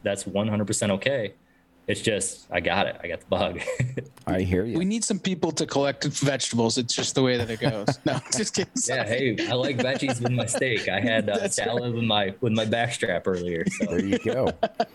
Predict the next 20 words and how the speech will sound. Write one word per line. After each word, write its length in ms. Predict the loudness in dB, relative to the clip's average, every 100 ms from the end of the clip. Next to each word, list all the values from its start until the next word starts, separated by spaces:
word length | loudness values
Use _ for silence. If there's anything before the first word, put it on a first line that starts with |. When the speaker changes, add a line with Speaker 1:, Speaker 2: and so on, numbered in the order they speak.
| -6 -4 -4 -4 -6 -8 -10 -16 -16 _ -2
Speaker 2:
Yeah, 220 | 0 2
it, 220 | 2 0
it's, 460 | -2 -2 -2 -6 -8 -12 -14 -20 -20 -6
it's 220 | -6 -2
definitely, 800 | 0 0 2 0 2 2 4 2
uh, 360 | 2 2 2 0 -6 -20 -20 _ _ _ _ _ _ _ _ _ _ _ _ -6
quite 280 | -2 -2 -2
the 60 |
good 240 | 0 2 2
situation 640 | -2 0 2 2 2 0
to 60 | 2
have. 440 | 2 2 -2 -6 -10
So 400 | -2 0 0 -4 _ _ -2
I 100 | -2
can 180 | 0 -2
paraphrase 720 | 0 0 0 0 0 2 0
here 360 | 0 2 0 -4 _ _ _ _ _ _ _ -2
and 200 | 2 2
say 300 | 2 2 0
that 280 | 0 -2